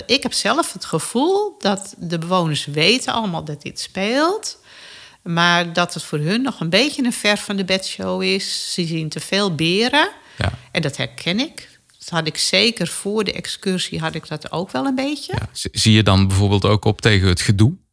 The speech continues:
Speaker 2: van alles wat je in je huis en om je huis moet regelen?
Speaker 1: Ja, ja, ja.
Speaker 2: Ja.
Speaker 1: Ja. Mensen zijn druk en je moet best wel een boel uitzoeken.
Speaker 2: Ja,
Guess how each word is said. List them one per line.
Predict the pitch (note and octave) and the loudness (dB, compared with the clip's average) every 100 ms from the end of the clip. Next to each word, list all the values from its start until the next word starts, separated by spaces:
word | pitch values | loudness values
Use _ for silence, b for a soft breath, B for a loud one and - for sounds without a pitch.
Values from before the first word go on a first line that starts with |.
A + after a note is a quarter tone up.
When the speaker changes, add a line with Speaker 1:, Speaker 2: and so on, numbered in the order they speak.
| _ | _
Speaker 2:
van | - - - | -6 -2 0
alles | E2+ A#2 A2+ | 2 2 2
wat | A#2+ - | 0 2
je | G#2 | 0
in | - B2 A#2 | 2 4 6
je | A2 | 6
huis | A2 A2+ | 6 4
en | A#2 | 4
om | G#2+ A#2 | 4 6
je | G#2+ | 6
huis | A2+ A2+ | 4 4
moet | A2+ G#2+ | 4 4
regelen? | G#2+ A#2+ C3 D#3+ | 6 6 4 2
Speaker 1:
Ja, | F3+ E3+ F3+ F3 D3+ | 4 6 6 4 0
ja, | F3 G3 D#3 - G#3+ A#3+ F#3+ | 0 0 -2 -8 -16 -12 -6
ja. | F3+ A3 C3+ - _ _ | -4 -4 -4 -14 _ _
Speaker 2:
Ja. | - G#2+ - F#2 | 2 2 2 -4
Speaker 1:
Ja. | A#3 C4 - - _ _ - | -4 -6 -6 -12 _ _ -6
Mensen | D#3+ D#3+ - | -2 0 0
zijn | - D#3 D3+ | -2 -2 -4
druk | E3 G#3 - - | -2 -2 -2 -8
en | D#3+ D#3+ E3 | -8 -8 -8
je | - G3 E3 | -6 -6 -4
moet | F3+ - | -8 -6
best | G3 - | -6 -6
wel | D3 | -6
een | D3 | -6
boel | D3+ D3+ | -6 -8
uitzoeken. | - G#3+ - B3 A#3 - | -6 -6 -6 -10 -8 -2
Speaker 2:
Ja, | D#3+ A2+ | 0 2